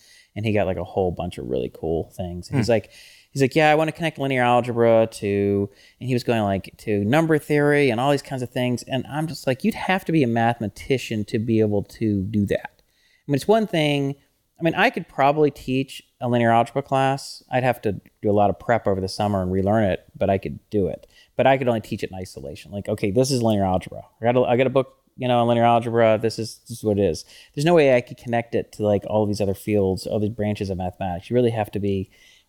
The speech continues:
Speaker 1: really high up and, and see how everything connects. And he's like, "Oh yeah, you know, you can even use analysis and, you know, you can use, like, uh, you know, multivariable calculus and number theory." I'm like, "Number th-, how the hell would you do that?" Like, number theory is, like,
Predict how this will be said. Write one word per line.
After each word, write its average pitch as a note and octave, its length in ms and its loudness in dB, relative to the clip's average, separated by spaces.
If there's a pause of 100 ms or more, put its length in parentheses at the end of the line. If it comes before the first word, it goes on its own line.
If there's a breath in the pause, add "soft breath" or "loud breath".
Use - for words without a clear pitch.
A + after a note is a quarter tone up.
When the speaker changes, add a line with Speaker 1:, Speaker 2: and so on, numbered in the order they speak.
(120)
Speaker 1:
really B2 380 4
high G2+ 280 -2
up F#2+ 280 0
and, G2 180 -8
and G#2+ 180 -10
see A2+ 240 -2
how G#2 180 -2
everything F#2 300 -6
connects. - 640 -14 (340 soft breath)
And B2+ 80 -2
he's B2 120 0
like, C3 120 0
"Oh F3+ 200 4
yeah, C#3+ 420 4
you C3+ 160 -2
know, C3+ 80 -4
you C3+ 160 2
can C#3 160 -2
even B2+ 200 0
use B2 120 2
analysis A#2 680 0
and, A2+ 260 -2
you A2+ 60 0
know, A2+ 80 0
you A2+ 60 0
can A#2+ 140 0
use, A#2 380 2
like, A2 340 0 (180)
uh, A#2+ 40 -4
you A2 160 0
know, A2 80 2
multivariable A2+ 360 2
calculus G#2+ 640 0
and G#2+ 260 -2
number G#2 220 0
theory." G#2 340 0
I'm G#2 80 -2
like, A2 220 -4
"Number B3 320 0
th-, - 160 -6
how C#4+ 100 2
the E4 80 2
hell C#4+ 160 2
would C4 100 0
you C4 80 -2
do C4+ 100 -2
that?" C#4+ 220 0
Like, C#3+ 120 2
number G3+ 240 2
theory D3 260 4
is, B2+ 140 2
like, B2+ 320 4